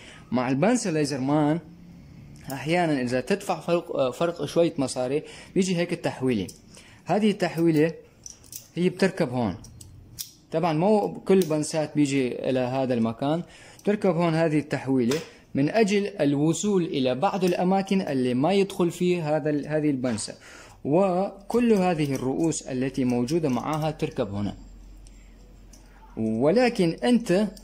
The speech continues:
إذا ما مرتاح في استخدام هذه البنسة أو، آه، تخاف أن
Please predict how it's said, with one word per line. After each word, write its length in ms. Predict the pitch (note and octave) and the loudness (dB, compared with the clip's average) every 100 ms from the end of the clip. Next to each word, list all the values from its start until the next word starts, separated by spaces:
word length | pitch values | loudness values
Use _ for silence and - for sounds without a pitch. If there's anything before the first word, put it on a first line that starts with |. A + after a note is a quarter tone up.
| - - - | -20 -20 -2
إذا 500 | D3+ C3 C#3 C3+ B2+ | -2 0 -2 -2 -2
ما 300 | C#3 C#3+ F#3+ | -4 0 2
مرتاح 540 | B3+ B3 G3 G3 E3 - | 4 2 2 0 0 -2
في 200 | - A3+ | -4 -2
استخدام 640 | - - D#3+ D#3 D3 A#2 - | -2 -4 -2 0 0 -2 -4
هذه 300 | D#3+ G#3+ G#3 | 0 2 2
البنسة 480 | D#3 C#3 C#3+ B2 C#3+ | 2 2 0 0 -6
أو، 440 | - D3 C#3+ C#3 - - - - - | -2 0 0 -2 -10 -18 -20 -20 -4
آه، 180 | B2 B2 | 0 0
تخاف 800 | B2 E3 - A3+ G#3 - - - - - - | 0 -2 0 0 0 -2 -12 -20 -20 -12 -4
أن 560 | C3 C3 B2+ A#2+ A#2+ | 0 2 2 2 0